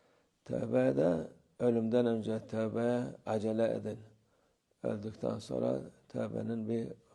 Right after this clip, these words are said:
faydası kalmaz. Onun için bu, e, böyle bilinmesi lazım. Acelenin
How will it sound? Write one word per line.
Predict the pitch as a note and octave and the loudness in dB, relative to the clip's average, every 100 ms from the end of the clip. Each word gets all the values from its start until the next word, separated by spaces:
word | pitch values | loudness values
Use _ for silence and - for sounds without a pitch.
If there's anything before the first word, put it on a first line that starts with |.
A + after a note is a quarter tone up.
| _ _ _ _ _ | _ _ _ _ _
faydası | - A2 A2 A2+ - B2 | 0 0 0 -6 -6 -2
kalmaz. | A2+ A2 A2+ G#2+ G#2+ - _ _ _ _ _ | 0 2 2 0 -2 -18 _ _ _ _ _
Onun | - B2+ | -12 -10
için | B2 - - - - _ _ _ _ _ - | -8 -4 -4 -6 -14 _ _ _ _ _ -12
bu, | B2+ - - F3 - _ _ _ _ _ _ - | -8 -6 -8 -12 -16 _ _ _ _ _ _ -20
e, | - B2+ C3+ D3+ F3 - _ _ _ _ - | -18 -16 -16 -16 -20 -20 _ _ _ _ -20
böyle | D3+ D3 C3+ A#2+ A2+ A2+ | -20 -8 0 2 2 0
bilinmesi | A2+ A#2 A2 A2 - | -4 -4 -6 -6 0
lazım. | - - E2 E2+ - _ _ _ - - _ _ _ _ _ _ - | 0 2 -2 -6 -12 _ _ _ -20 -20 _ _ _ _ _ _ -6
Acelenin | B2+ A2 A2 A#2+ A#2+ B2 C3 - | -4 -2 0 2 2 2 -2 -6